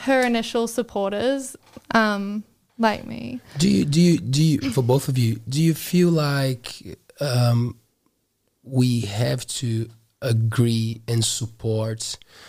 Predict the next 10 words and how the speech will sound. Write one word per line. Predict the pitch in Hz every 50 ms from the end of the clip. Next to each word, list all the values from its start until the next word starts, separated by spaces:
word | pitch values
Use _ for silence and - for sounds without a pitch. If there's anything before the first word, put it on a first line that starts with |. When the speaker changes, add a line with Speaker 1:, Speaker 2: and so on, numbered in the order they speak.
| - - - _ _ _
Speaker 2:
whatever | 127 123 113 113 113 110 117 110
party | 113 - 113 110 110 110 110
we | 110 113 113
choose | 110 - - 117 110 110
to | - 120
support | - - 110 - 117 110 110 107 110
regardless | 107 110 104 110 107 104 107 110 110 110 110 - - - - - _ _ _ _ _ _ _ _ _ _ _ _ _ _ _ _ -
or | 254 254
Speaker 1:
No, | 262 254
Speaker 2:
not? | 240 220 - - 117 - - - -